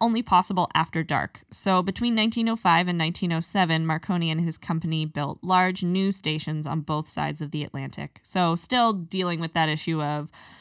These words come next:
we can't send messages during the day. It's still pretty unreliable as well. So we were building new stations, trying to make them more powerful.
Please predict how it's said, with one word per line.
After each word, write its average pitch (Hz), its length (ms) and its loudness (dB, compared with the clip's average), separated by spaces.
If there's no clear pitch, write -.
we 185 100 -4
can't 226 240 0
send 214 160 2
messages 185 420 0
during 160 260 0
the 151 40 -6
day. 208 540 4
It's - 160 -8
still 196 140 0
pretty 190 280 0
unreliable 185 840 2
as 165 120 -2
well. 165 320 4
So 160 160 -6
we 160 160 -4
were 156 200 -8
building 202 300 4
new 180 100 2
stations, 165 400 -4
trying 170 220 -4
to 165 60 -2
make 156 260 -4
them 147 420 -4
more 160 300 0
powerful. - 580 -8